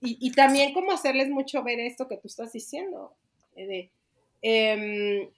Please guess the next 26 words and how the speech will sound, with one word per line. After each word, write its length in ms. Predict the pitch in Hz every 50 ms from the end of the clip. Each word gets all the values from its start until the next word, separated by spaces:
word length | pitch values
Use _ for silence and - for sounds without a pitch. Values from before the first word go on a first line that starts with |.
| _ _ _
es, 260 | - 262 269 269 - - -
en 180 | 269 269 277 285
esto 600 | 311 370 381 - - - 262 262 262 285 403 - -
también 420 | 302 294 302 302 330 349 359 359
ha 40 | 381
inclu-, 280 | 381 370 - 370 - - - - - - 226 -
también 440 | 285 277 285 294 311 320 339 349 - - -
se 140 | - - 294 277
ha, 300 | 277 285 302 311 311 302 -
em, 460 | 254 247 240 233 226 226 226 _ _ _ _ _ _ -
visto 300 | 233 294 285 294 359 339
súper 320 | - 359 349 349 349 349 339
afectada 420 | - 330 294 294 - 269 277 277
tu 80 | 294 254
relación 420 | 240 226 214 247 247 262 247 240
con 100 | 254 277 285
la 100 | 262 240
comida 280 | 220 220 240 294 320
por 140 | - 311 294
las 240 | 294 294 285 269 285
dietas, 580 | - 302 349 349 370 359 370 381 359 220 214 - -
por 120 | 233 226 226
las 100 | 226 294
restricciones, 680 | 240 240 - 240 214 - - 285 294 302 302 262 -
o 40 | -
sea, 180 | 254 240 220